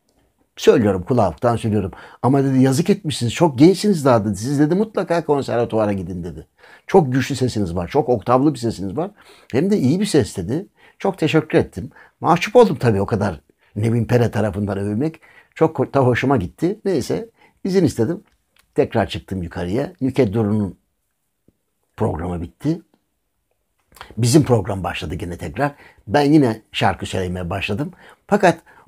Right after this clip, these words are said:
o sırada daha önce görmüştüm. Ee,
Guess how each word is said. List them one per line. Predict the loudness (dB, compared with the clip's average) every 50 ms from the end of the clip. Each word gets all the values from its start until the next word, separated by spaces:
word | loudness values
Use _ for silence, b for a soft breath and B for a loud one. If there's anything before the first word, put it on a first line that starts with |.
| b 2
o | 2 2
sırada | 4 4 4 4 4 4 4 2 2 -2 -4 -2
daha | 0 2 4 6 6
önce | 6 6 4
görmüştüm. | 4 4 4 4 6 4 4 2 2 0 -2 -2 -2 -4 _ b b b b b b b b b b _ _ _ -12 -8 -6
Ee, | -6 -6 -6 -6 -6 -6 -6 -6 -6 -6 -6 -6 -6 -6 -8 -10